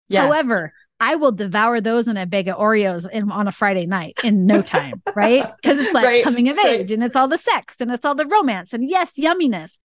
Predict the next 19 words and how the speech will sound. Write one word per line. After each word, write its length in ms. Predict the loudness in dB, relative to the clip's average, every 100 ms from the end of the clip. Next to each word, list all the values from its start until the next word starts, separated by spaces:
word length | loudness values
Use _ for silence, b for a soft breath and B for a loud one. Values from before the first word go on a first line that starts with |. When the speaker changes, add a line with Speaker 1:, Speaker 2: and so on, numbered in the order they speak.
| _ _
Speaker 2:
I'm 140 | -4 0
not 240 | 0 -2
pushing 280 | -4 -2 -2
that 140 | -2
to 80 | -4
my 100 | -10
kids. 300 | -10 -14 -14 -4
So 140 | 2
you, 280 | 2 4 2
again, 400 | 0 2 0 0
you 160 | 2 4
need 160 | 4 2
to 80 |
identify 580 | 0 0 0 -2 -2 -2
what 300 | -2 -2 -4
your 260 | -4 -4 -2
real 260 | 0 -2 0
goals 340 | 0 -2 -2
are. 260 | -8 -10